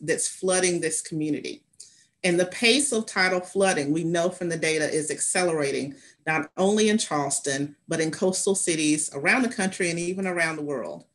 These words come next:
And we need scientific information in order to be able to address phenomena like this so that we can inform mitigation strategies, so that we can help local folks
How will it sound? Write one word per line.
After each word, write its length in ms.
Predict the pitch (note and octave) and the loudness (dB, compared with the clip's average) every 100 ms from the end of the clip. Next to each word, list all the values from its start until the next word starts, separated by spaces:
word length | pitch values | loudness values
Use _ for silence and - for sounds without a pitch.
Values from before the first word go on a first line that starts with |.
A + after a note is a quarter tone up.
| _ _ _ - | _ _ _ 0
And 120 | F3+ | 4
we 140 | G#3 | 6
need 420 | G#3 G#3+ A#3+ D4+ | 6 6 6 4
scientific 640 | D4+ G#3+ G3+ G#3 G#3 G3 F3+ | 4 2 4 4 0 -2 -2
information 720 | E3+ E3 D#3+ G3+ C#4 - D3 | -4 -2 0 2 2 0 0
in 120 | D3+ | 2
order 240 | D3+ F3 F3+ | 2 2 0
to 80 | E3 | 2
be 120 | E3+ | 2
able 180 | E3+ D#3+ | 2 -2
to 160 | - | -4
address 720 | - D3+ - F#3 G3 - - - - _ _ - | -6 -6 -2 2 2 2 -2 -8 -20 _ _ -4
phenomena 520 | E3+ F3+ G3 D#3 C#3+ | 2 4 4 2 0
like 300 | C#3+ C#3 - | 0 0 -2
this 360 | - - - - | -6 -4 -4 -2
so 200 | - F3 | 0 2
that 120 | D#3+ | 2
we 100 | F3+ | 0
can 160 | F#3+ | 0
inform 480 | E3+ E3 G3+ G3+ G3 | -2 -2 0 2 2
mitigation 540 | F3+ F#3 F3 E3+ E3+ D#3 | 2 2 2 0 -2 -4
strategies, 640 | - C3 A2+ - - - | -2 -2 -2 -6 -8 -8
so 260 | - - | -4 -2
that 100 | D3+ | 0
we 80 | F3+ | 0
can 140 | F3+ F3 | 0 -2
help 260 | F#3+ G3+ - | -2 -4 -2
local 380 | E3+ E3+ F3 | -2 -2 -2
folks 380 | F#3 E3+ E3+ - | -2 -2 -2 -6